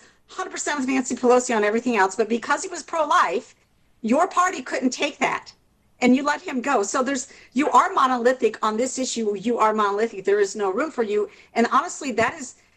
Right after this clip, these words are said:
that is actually interesting because, uh, most, I mean, seventy-two percent of, of people, at least in Illinois, say parents have a right to know if their minor daughter is going to have an abortion,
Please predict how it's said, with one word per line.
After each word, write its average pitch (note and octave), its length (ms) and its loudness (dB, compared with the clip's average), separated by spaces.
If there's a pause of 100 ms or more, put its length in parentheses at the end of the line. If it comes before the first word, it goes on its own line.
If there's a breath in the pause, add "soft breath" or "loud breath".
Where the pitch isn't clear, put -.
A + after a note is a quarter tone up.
that E4 140 -2
is G4 220 -2
actually D#4+ 540 -2
interesting B3+ 560 2
because, A#3+ 520 2 (320 loud breath)
uh, B3 120 4
most, B3+ 500 2
I C4+ 60 0
mean, C#4+ 200 0
seventy-two C#4 500 -2
percent D4 520 -2
of, A3 380 4
of A3 240 -2
people, B3 600 2
at F#3+ 140 -2
least C4+ 260 -6
in C4+ 100 -4
Illinois, B3 360 2
say A3 440 -2 (380 soft breath)
parents C4+ 540 -4
have A#3+ 240 2
a C#4 60 -4
right C4+ 200 0
to C4 120 -8
know C4+ 220 2
if A3 180 0
their G#3+ 160 2
minor G3 360 0
daughter G#3+ 640 0 (280 soft breath)
is A3+ 200 6
going A#3+ 240 4
to C4+ 100 0
have A3+ 420 2
an G#3+ 80 -2
abortion, A#3 540 0